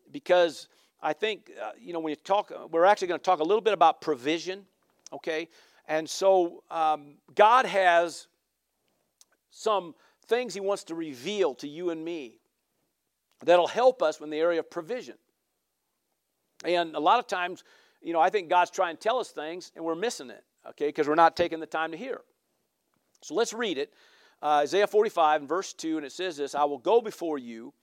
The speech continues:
and make the crooked places straight. I will break in pieces the gates of bronze and cut the bars of iron." So in other words, he's talking about, I mean, going for you, doing, taking care of you, right? Kind of some things we read earlier even.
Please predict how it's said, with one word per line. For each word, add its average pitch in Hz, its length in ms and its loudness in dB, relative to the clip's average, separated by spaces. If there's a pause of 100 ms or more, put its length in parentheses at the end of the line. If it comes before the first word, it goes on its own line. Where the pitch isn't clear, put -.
(480)
and 143 160 -10
make 180 180 -2
the - 80 -18
crooked 202 380 -6
places 170 400 -6
straight. 113 500 -10 (600)
I 135 80 -2
will 135 100 0
break 165 320 0
in 175 80 -12
pieces 160 380 -10
the 127 100 -14
gates 165 320 -8
of 147 80 -18
bronze 131 340 -2
and 117 80 -20
cut 147 220 -8
the 151 80 -12
bars 123 320 0
of 135 100 -8
iron." 160 240 -6
So 135 160 -16
in 139 80 -10
other 156 140 -6
words, 139 100 -12
he's 127 120 -16
talking 185 360 -4
about, 139 360 -4 (320)
I - 40 -20
mean, 156 140 -10
going 139 220 -4
for 185 160 -8
you, 135 100 -12
doing, 151 260 -6 (180)
taking 156 300 -8
care 247 220 2
of 170 100 -2
you, 117 100 -6
right? 127 280 -4 (300)
Kind 135 140 -10
of 139 60 -8
some 147 140 -12
things 160 200 -8
we 151 60 -4
read 160 220 2
earlier 160 320 0
even. 101 180 -16